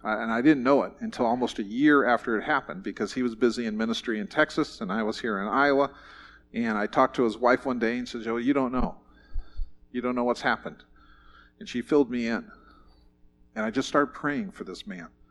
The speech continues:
I knew his heart. I knew what kind of guy he was.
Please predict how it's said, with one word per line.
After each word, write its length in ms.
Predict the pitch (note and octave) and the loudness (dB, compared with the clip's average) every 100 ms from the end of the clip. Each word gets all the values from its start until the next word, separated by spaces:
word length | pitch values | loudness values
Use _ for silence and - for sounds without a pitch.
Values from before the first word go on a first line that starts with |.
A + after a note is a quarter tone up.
| _ _ _ _ _ _ | _ _ _ _ _ _
I 140 | A#2+ D#3+ | -2 2
knew 160 | G#3+ | 2
his 140 | G2+ - | 0 -4
heart. 320 | D#2+ D2+ - _ - - - _ | -8 -8 -12 _ -20 -20 -20 _
I 100 | - | -8
knew 160 | C#3 G#3+ | 0 4
what 140 | D#3+ | 2
kind 180 | - B2 | 2 -4
of 100 | G2 | -2
guy 220 | F2 F#2 | -4 -6
he 160 | F2+ A2+ | -6 -8
was. 380 | F2 D2 - | -6 -8 -10